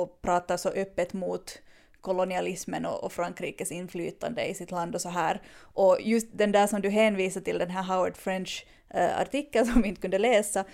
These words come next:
så, eh, det verkar så <laughs> otroligt på något sätt att han har, han har kommit från Elfenbenskusten till Burkina Faso för att göra en grej då för,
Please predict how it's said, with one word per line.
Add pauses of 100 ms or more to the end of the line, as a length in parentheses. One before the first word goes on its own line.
(160)
så, (280)
eh,
det
verkar
så (120)
<laughs>
otroligt
på
något
sätt
att
han
har, (280)
han
har
kommit
från
Elfenbenskusten
till
Burkina
Faso
för
att (400)
göra
en
grej
då
för,